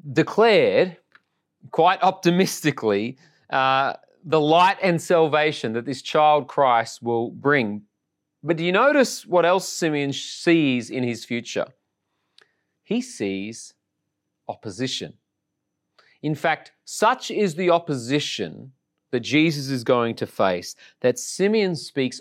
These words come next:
of a sword that will pierce through the soul of Mary.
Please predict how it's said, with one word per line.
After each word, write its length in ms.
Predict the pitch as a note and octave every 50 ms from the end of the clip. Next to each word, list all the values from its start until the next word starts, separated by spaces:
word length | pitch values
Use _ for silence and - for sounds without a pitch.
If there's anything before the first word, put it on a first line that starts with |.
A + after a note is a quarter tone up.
| -
of 160 | D#3+ C#3 A2 B2
a 40 |
sword 960 | B2 - - - - - - - A3+ A3+ G3 D3 A#2 G2 F#2+ A2+ C#3 E3 E3+ _ _ _ _ _ _ _ _ _ _ _ -
that 140 | D3+ C3+ B2
will 160 | D#3+ D3+ C#3+
pierce 680 | D3 - - - - G3 A3+ B3+ C4 C4 C4 - - -
through 560 | - - G#3+ G#3 F3+ D3+ B2+ A#2 A#2+ A#2 - - _ _ -
the 80 | D3 C#3
soul 840 | - - - - G3 F#3 F#3 F3+ E3+ D#3 D3+ D3+ D3 D3+ E3 D#3 - _ _ _ _
of 180 | - D3+ C3+ B2
Mary. 600 | C3+ C3 B2 A#2+ A#2 A#2+ A#2 G2+ - - -